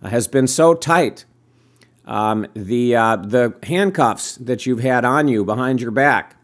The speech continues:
uh, that have been limiting and restricting you have been so tight and so limiting and restricting that it takes a big something <laughs> to shake you up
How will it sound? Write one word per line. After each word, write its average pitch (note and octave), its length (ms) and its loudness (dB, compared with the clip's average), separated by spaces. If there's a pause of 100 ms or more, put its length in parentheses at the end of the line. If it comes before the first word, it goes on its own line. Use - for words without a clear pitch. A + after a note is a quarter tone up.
(640)
uh, G2+ 160 -6
that A2 180 -2
have A2 120 0
been B2 160 2
limiting C#3 400 4
and B2+ 80 0
restricting C3+ 560 -2
you G2+ 200 -2
have A#2+ 220 -6
been A2+ 180 -4
so D3 240 0
tight C#3+ 480 0
and G#2+ 160 -8
so C3 220 -2
limiting C3+ 460 0
and C3+ 100 0
restricting C3 680 -6
that G#2 160 -4
it C3+ 180 -4
takes - 500 -4 (800)
a A2 200 -2
big D#3+ 500 0
something F3+ 560 -2
<laughs> C#3+ 300 -4
to C3+ 120 0
shake C#3+ 380 -4
you D#3+ 160 0
up C#3 260 0